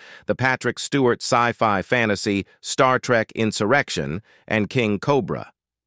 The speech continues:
He also appeared in the action picture The Scorpion King with Dwayne Johnson. He also worked in television during these years,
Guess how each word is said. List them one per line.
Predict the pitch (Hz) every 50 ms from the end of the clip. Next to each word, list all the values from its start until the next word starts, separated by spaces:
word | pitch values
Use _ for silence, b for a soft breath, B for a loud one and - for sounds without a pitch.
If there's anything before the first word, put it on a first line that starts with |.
| _ _
He | _ 135 139
also | 151 165 175 160 - 147 131
appeared | 123 107 - 135 127 117 117 113 110
in | 107
the | 101 101 -
action | - 113 113 107 - - 110 104 95
picture | - - 107 - - - 107 104 101 92 - _
The | - 104
Scorpion | 113 - - - 165 175 170 - - 107 92 85 76 69
King | - - 87 71 67 78 104 113
with | 101 104 - -
Dwayne | 87 104 117 117 113 104 101 92
Johnson. | 101 135 131 123 95 - - 57 50 - _ _ _ _ _ _ _ _ _ _ _
He | - 139 165
also | 185 196 170 - 143 123
worked | 113 110 117 117 - -
in | 127 120
television | 117 - 156 156 139 104 85 80 69 71 71 71
during | 69 82 80 76 78 76
these | 76 82 80 73 64
years, | 78 82 78 82 101 117 -